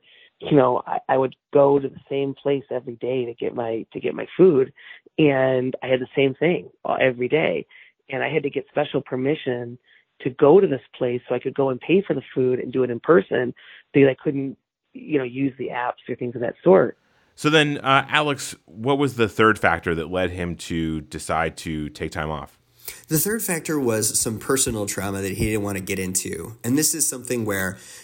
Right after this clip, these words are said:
Speaker 3: as a journalist, it was interesting because you don't want to push someone necessarily into revealing things they tell their therapist.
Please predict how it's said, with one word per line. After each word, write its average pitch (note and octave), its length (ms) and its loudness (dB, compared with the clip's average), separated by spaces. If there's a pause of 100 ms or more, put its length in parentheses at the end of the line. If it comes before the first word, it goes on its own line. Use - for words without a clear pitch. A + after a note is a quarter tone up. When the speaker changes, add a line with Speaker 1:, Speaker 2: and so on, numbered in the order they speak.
Speaker 3:
as G#2 160 -4
a G#2+ 60 -4
journalist, C#3+ 440 2
it A2 40 -4
was G2+ 140 -4
interesting G2 500 -6
because F#2+ 260 -10
you G#2 80 -8
don't G#2 200 -8
want G2+ 180 -12
to - 80 -18
push C3+ 200 -2
someone F#2+ 440 -4
necessarily F#2+ 640 -4
into F#2 220 -8
revealing F#2+ 560 -8
things G2 260 -8
they F#2 80 -10
tell F#2+ 220 -10
their F#2+ 100 -10
therapist. A2 680 -6